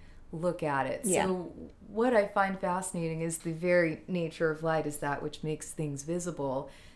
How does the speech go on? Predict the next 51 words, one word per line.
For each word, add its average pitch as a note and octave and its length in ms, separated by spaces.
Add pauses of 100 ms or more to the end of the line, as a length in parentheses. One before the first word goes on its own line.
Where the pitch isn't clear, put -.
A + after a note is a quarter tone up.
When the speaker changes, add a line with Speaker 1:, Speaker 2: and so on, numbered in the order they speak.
Speaker 1:
is F#3+ 160
you're G3 100
taking G3 380
all E3 160
of E3 120
that D3 200
darkness D3+ 600
and F3+ 180
finding G3 320
the F3 60
courage F3+ 440
and E3 80
empathy E3 420
and D#3 120
strength D#3+ 460
to E3+ 60
shine D#3+ 360
the D3+ 80
light D3+ 260
into F#3+ 320
it A3 140
so - 140
you F3+ 40
Speaker 2:
Yeah. F3+ 60
Speaker 1:
can E3+ 140
understand D#3+ 520
it - 120
better F#3+ 420
Speaker 2:
Yeah. F3+ 140 (240)
Speaker 1:
and F#3+ 160
harmonize F3 540
those D#3 240
extremes. C#3+ 500
Speaker 2:
And G3+ 120
that's G#3 220
working G#3 420
with C#3 200
it. D3 300
That's - 300
literally, F#3 920 (440)
you G3 120
know, F3+ 140
it's E3+ 180
not F#3 180
going G#3+ 220
to E3+ 120
do F3 220
anything F#3 400
unless E3 300
you F3+ 180
actually F3 880